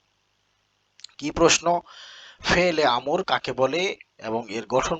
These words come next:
প্রণালীটা বলুন। ফেলে আমর। তাহলে দেখুন, ফেলে আমরের পরিচয়। ফেলে আমর কাকে বলে?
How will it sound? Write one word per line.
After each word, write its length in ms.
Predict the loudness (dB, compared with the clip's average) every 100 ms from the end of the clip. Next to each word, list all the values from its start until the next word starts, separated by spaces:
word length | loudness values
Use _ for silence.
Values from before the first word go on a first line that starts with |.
| -6
প্রণালীটা 460 | -6 -6 -6 -6 -6
বলুন। 240 | -6 -10 -14 _ _ _ _ _ _ _ _ _ _ _ -20 -6
ফেলে 320 | -2 -2 -2 -4
আমর। 200 | -8 -14 -16 _ _ _ _ -20 -20 -20 -20 _ _ _ 0
তাহলে 300 | 4 4 2 -4
দেখুন, 300 | -2 0 0 -4 _ _ _ _ _ _ _ _ -20 -12 -4
ফেলে 320 | 0 2 4
আমরের 420 | 2 4 0 0 -2
পরিচয়। 460 | -4 -4 -4 -6 -8 _ _ _ _ _ _ _ _ _ _ _ _ _ _ _ _ _ _ _ _ _ _ -12 -8 -6 0
ফেলে 280 | 2 4 4 4
আমর 200 | 2 2
কাকে 280 | 0 0 -2
বলে? 180 | 0 -2